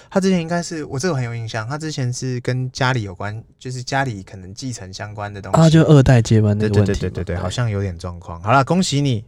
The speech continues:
Speaker 2: 嘿，
Speaker 1: 没有，
Speaker 2: 恭喜你。
Speaker 1: 没有在吵架或干嘛，人生就是这样嘛。
Speaker 2: OK，
Speaker 1: 有吵架才有和嘛，
Speaker 2: 那
Speaker 1: 有经验才有故事嘛。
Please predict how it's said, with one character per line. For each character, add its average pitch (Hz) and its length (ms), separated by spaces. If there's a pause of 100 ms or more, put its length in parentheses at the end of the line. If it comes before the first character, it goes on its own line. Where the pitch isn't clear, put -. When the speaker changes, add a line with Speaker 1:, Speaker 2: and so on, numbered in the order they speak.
(180)
Speaker 2:
嘿， 107 220
Speaker 1:
没 135 80
有， 156 100
Speaker 2:
恭 139 80
喜 131 80
你。 127 60
Speaker 1:
没 147 60
有 143 80
在 143 120
吵 101 260
架 127 240
或 123 140
干 120 180
嘛， 95 220 (540)
人 117 180
生 147 180
就 151 120
是 147 120
这 135 120
样 123 120
嘛。 73 200 (300)
Speaker 2:
OK， 110 240
Speaker 1:
有 107 120
吵 113 240
架 135 220
才 117 100
有 117 160
和 90 240
嘛， 90 120
Speaker 2:
那 95 40
Speaker 1:
有 107 100
经 143 280
验 139 160
才 113 140
有 107 180
故 113 180
事 104 240
嘛。 - 100